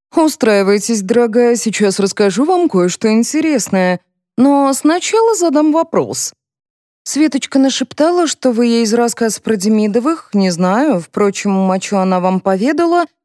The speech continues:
пообещали денег дать. Авансом десять тысяч заплатили. К деятелям науки сейчас отношение со стороны государства неуважительное,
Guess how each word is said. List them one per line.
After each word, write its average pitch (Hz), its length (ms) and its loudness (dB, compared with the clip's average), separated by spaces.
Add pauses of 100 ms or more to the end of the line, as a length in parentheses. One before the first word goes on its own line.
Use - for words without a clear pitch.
пообещали 285 540 0
денег 202 400 0
дать. 190 320 0 (360)
Авансом 339 680 2
десять 269 360 0
тысяч 196 400 -2
заплатили. 214 680 0 (600)
К 233 60 2
деятелям 220 480 2
науки 240 380 0
сейчас 202 460 -2
отношение 190 560 0
со 190 140 -4
стороны 190 440 0
государства 185 720 -2
неуважительное, 175 1500 0